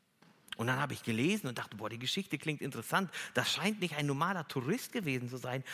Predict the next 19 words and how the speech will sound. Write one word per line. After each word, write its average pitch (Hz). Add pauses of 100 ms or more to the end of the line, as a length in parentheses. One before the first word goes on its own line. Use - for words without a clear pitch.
(160)
Was 143
macht 185
der 107
da?“ 104 (1700)
Und 113
dann 127
habe 156
ich 139
ein 127
bisschen 131
weiter 127 (260)
recherchiert 117 (1600)
und 113 (800)
gelesen, 117
dass 104
das 110
ein 139
Missionar 156
war. 107